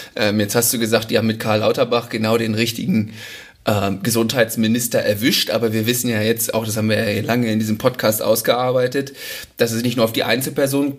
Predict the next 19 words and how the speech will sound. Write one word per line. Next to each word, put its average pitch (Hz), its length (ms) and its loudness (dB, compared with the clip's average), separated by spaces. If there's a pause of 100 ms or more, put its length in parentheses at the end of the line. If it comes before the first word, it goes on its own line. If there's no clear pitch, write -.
(120)
ankommt, 147 440 0
sondern 123 240 0
auch 120 140 -2
der 139 180 2
Kontext, - 600 -2
in 113 160 2
dem 110 200 0
sich 110 140 -4
diese 110 220 0
Person 104 440 0
bewegt. 95 380 -4
Wie 107 100 -6
würdest 123 200 -2
du 139 40 -2
das 120 180 0
in 123 80 0
der 117 60 2
Politik 123 400 -2
beschreiben? 107 560 -4